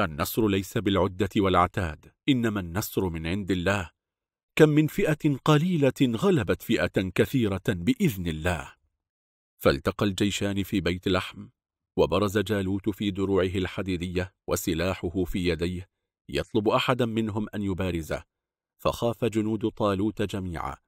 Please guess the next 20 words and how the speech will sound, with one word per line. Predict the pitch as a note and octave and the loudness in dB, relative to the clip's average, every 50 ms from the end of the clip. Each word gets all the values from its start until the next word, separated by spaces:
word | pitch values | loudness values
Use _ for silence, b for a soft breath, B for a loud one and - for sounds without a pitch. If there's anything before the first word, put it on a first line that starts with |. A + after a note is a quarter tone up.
| _ _ _ _ _ _ | _ _ _ _ _ _
فسخر | - - - - A2 - - A2+ G#2 G#2 | -4 -4 -2 -2 -2 0 0 0 0 0
جالوت | G2 - G#2+ G2 F#2 F#2+ G#2 G2 - A2 | -2 -2 -2 -2 0 0 -2 -2 -2 -2
من | G2+ G2 G2 G2 | -2 -2 -4 -6
طالوت | - - G2+ F#2+ F#2 F2+ F#2 F#2+ F#2 - - - _ _ | -2 0 0 0 2 0 -2 -4 -6 -10 -14 -20 _ _
وجنوده، | F2 E2 F2 F2 G2 F#2 F2+ F2+ E2 E2+ F2+ - _ _ _ _ _ _ _ _ | -2 -2 0 0 -2 -4 -4 -4 -4 -4 -6 -6 _ _ _ _ _ _ _ _
لأنه | - B1 A1 F2 G2 G2 G2+ F#2+ F#2+ G2+ F#2+ | -8 -6 -6 -6 -4 -4 -6 -4 -2 0 0
ليس | F2+ F#2 F#2+ - - | 2 0 0 -2 -4
هناك | G2 G2+ G#2 F#2+ F#2 F#2 F2+ - - | -4 -4 -2 -2 -2 -4 -2 -2 -4
أحد | - F#2 - - G2 F2 F#2 F#2 F2+ F2 F2 - _ _ _ _ _ | -4 -4 -4 -4 -4 -4 -2 -4 -4 -6 -8 -10 _ _ _ _ _
يريد | - F#2+ G2+ C#3 D3+ D3 B2 C3 | 0 0 0 0 -2 -2 -2 -2
أن | C3 - B2 A#2 A2 | -2 -2 -2 -2 -2
يبارزه. | G#2+ G2+ F#2 G2+ F#2 E2 - E2 D2+ E2 C#2 - - _ _ _ _ _ _ _ D#2 | 0 0 0 0 -2 -2 -4 -4 -4 -4 -4 -4 -10 _ _ _ _ _ _ _ 0
وهنا | D2 C#2 - - F2 D#2 C2+ A#1 - - _ _ _ _ _ _ _ _ | 0 0 2 -2 -2 -2 -6 -10 -14 -18 _ _ _ _ _ _ _ _
برز | - C#2 E2 F#2 G#2 A2 G#2+ - G#3+ | -8 0 0 2 2 2 0 0 0
من | G#2 G#2+ G#2 G2 F2+ | -2 0 -2 -4 -2
جيش | - F#2+ G2+ F#2+ - A2 | -2 -4 -4 -2 -4 -4
طالوت | G2+ - G#2+ G2+ G2+ F#2+ G2 G2 F#2+ - - | -2 0 0 0 0 0 -2 -4 -4 -2 -2
راعي | G2 F#2+ F2+ F#2+ G2 F2+ F#2+ G2+ F#2+ | 0 0 2 2 0 0 0 0 -2
غنم | F2 F2 F#2+ F#2+ G2 F#2 F2+ F#2 F2+ | -2 -4 -4 -4 -4 -4 -4 -6 -8
صغير، | - - G2 F2 E2+ F2 D#2+ D#2+ D#2+ E2 D#2 | -4 -4 -4 -2 -2 -6 -6 -8 -10 -10 -14